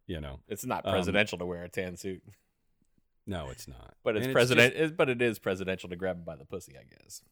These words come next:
Speaker 2: I,
Speaker 1: It
Speaker 2: I, you
Speaker 1: is.
Speaker 2: know, <laughs> like, I, I,
Speaker 1: I
Speaker 2: I,
Speaker 1: mean,
Speaker 2: <laughs> I, I don't
Speaker 1: you know, hey, man, Bill Clinton got a blowjob, bro. I mean, you, you forget all about that, you know? <laughs>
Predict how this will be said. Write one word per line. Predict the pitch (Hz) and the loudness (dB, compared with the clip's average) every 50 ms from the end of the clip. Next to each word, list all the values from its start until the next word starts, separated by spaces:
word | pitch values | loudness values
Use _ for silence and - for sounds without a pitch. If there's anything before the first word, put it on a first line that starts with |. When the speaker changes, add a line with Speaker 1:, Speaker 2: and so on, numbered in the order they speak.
| _ - | _ -14
Speaker 2:
I, | 95 92 - - | -12 -12 -6 -2
Speaker 1:
It | 165 214 | -2 -2
Speaker 2:
I, | 285 330 | -2 -2
you | - | -4
Speaker 1:
is. | 117 110 | -4 -2
Speaker 2:
know, | 107 110 110 | -4 -4 -4
<laughs> | - 143 | -4 -6
like, | 131 110 98 - | -6 -6 -6 -8
I, | - - _ _ _ - | -12 -12 _ _ _ -16
I, | 117 131 139 131 _ _ _ 143 151 151 156 - | -14 -14 -14 -14 _ _ _ -20 -16 -16 -14 -10
Speaker 1:
I | - - | -6 -4
Speaker 2:
I, | 120 | -2
Speaker 1:
mean, | 113 104 92 92 87 87 95 _ _ _ _ | -2 -2 -2 -4 -6 -8 -8 _ _ _ _
Speaker 2:
<laughs> | _ _ - - | _ _ -12 -8
I, | 123 135 - - - - 135 - | -6 -6 -6 -8 -8 -8 -8 -8
I | 135 | -8
don't | 120 110 98 90 - | -10 -12 -12 -8 -4
Speaker 1:
you | 160 160 | -2 0
know, | 139 117 117 117 120 - - _ - - _ _ _ _ _ _ - | 0 2 0 0 -2 -4 -8 _ -20 -20 _ _ _ _ _ _ -2
hey, | 156 147 139 | -2 0 0
man, | 123 117 110 101 | 0 0 -2 -2
Bill | - 135 151 147 | -2 -2 -2 -2
Clinton | - - 123 101 107 | -2 -4 -4 -4 -2
got | 98 87 80 | -4 -4 -4
a | 73 | -6
blowjob, | 76 82 82 82 78 71 71 60 58 60 | -8 -8 -8 -8 -8 -10 -12 -14 -14 -16
bro. | - - - - _ _ _ _ _ _ _ _ _ _ _ _ _ _ - | -16 -18 -18 -18 _ _ _ _ _ _ _ _ _ _ _ _ _ _ -10
I | 90 | -10
mean, | 87 82 80 78 71 71 76 | -8 -8 -8 -10 -10 -12 -10
you, | 76 98 101 98 | -10 -10 -10 -8
you | - 113 110 | -8 -8 -8
forget | - 98 87 87 85 | -8 -8 -8 -6 -6
all | 85 78 73 | -6 -6 -8
about | 71 71 85 82 73 - - | -8 -8 -6 -6 -6 -8 -10
that, | - 50 - - _ - 135 - _ _ _ - | -16 -16 -18 -20 _ -20 -20 -20 _ _ _ -10
you | 185 160 | -10 -8
know? | 156 160 - | -2 2 4
<laughs> | - | 6